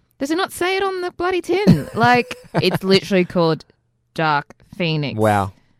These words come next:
Speaker 2: Congratulations, Evan. You can read the title of your movie, my friend. Fucking idiot. <laughs> Jesus Christ.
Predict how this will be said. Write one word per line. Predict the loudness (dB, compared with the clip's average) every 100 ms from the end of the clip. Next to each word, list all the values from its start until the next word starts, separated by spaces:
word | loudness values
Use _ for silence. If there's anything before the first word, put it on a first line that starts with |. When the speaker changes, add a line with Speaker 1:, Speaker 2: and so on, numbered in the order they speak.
| _ _
Speaker 2:
Congratulations, | -4 0 2 2 2 0 2 2 0 0
Evan. | 0 0 -4
You | -2
can | 0 -2 0
read | 2 4 4 2
the | 2
title | 4 6 8 6
of | 4
your | 0
movie, | 0 -2
my | -4 -4
friend. | -2 -2 -2 -8 -14 -12 -12 -10 -10 -8 -10 -10 -10 -10 -10
Fucking | -10 -14 -16 -16 -16 -16 -16 _
idiot. | -20 -12 -6 0 0 2 0 2 0 0 0 -2 -4 -4 -6 -6 -12
<laughs> |
Jesus | -16 -12 -12 -8 -8
Christ. | -10 -12 -12 -12 -14 -16 -14